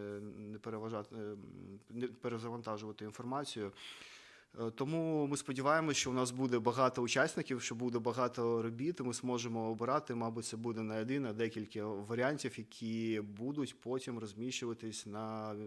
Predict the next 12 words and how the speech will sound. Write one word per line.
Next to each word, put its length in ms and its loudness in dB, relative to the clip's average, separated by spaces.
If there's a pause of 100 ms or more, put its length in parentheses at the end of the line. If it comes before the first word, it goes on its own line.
(580)
рекламних 500 -2
плоскостях 640 -4
міста. 500 -2 (500)
І 460 -2
я 320 0
думаю, 260 -2
що 140 -4
це 160 -6
дуже 340 -2
важливо 500 0
як 280 -2
для 320 -4